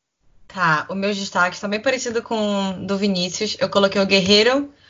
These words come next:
o Weghorst e o Gnabry. Eu, eu acho que a partida do Gnabry foi muito boa. E o gol mais bonito, eu posso dar uma roubada? É... o Matheus Cunha, ele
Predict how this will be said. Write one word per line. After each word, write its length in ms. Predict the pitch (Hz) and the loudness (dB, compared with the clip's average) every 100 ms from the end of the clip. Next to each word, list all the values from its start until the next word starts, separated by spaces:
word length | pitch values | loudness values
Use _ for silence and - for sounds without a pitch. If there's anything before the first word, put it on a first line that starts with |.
| - - | -18 -6
o 100 | 196 | 0
Weghorst 680 | 202 202 185 190 196 190 | 4 2 2 2 2 0
e 80 | 214 | 2
o 60 | 208 | 4
Gnabry. 680 | 262 226 180 196 294 - _ _ _ - | 4 6 4 2 -2 -4 _ _ _ -14
Eu, 260 | 160 160 - _ _ | -12 -12 -16 _ _
eu 100 | 160 | -10
acho 180 | 151 160 | -10 -10
que 120 | 165 | -8
a 80 | 156 | -8
partida 420 | - - 165 - | -8 -8 -8 -6
do 40 | 170 | -4
Gnabry 320 | 165 156 160 | 0 0 -2
foi 140 | 165 | -8
muito 240 | 160 165 170 | -6 -4 -2
boa. 380 | 156 185 190 _ _ - - - - - - _ _ - | 0 0 -4 _ _ -20 -20 -20 -20 -20 -20 _ _ 0
E 880 | 214 196 202 202 196 196 208 208 - _ _ _ _ _ _ - - | 2 4 4 2 2 2 0 -4 -12 _ _ _ _ _ _ -6 2
o 100 | 196 | 4
gol 220 | 220 240 | 6 6
mais 200 | 247 311 | 6 4
bonito, 800 | 254 220 208 240 - 185 165 - _ _ - | 2 0 -2 -2 -2 -2 -2 -8 _ _ -10
eu 420 | 190 185 190 - _ | -6 -4 -6 -8 _
posso 200 | 196 196 | 2 4
dar 120 | 202 | 4
uma 80 | 196 | 4
roubada? 640 | 185 175 185 180 165 160 160 - - - _ _ - | 4 4 4 4 2 -2 -4 -14 -20 -20 _ _ 0
É... 800 | 180 175 170 165 165 165 165 165 - _ _ _ _ | 2 4 4 4 4 2 0 -2 -10 _ _ _ _
o 140 | 214 214 | 4 6
Matheus 340 | 214 247 233 | 6 4 0
Cunha, 340 | - 233 240 | -4 -6 -4
ele 340 | 202 202 185 | -4 -4 -8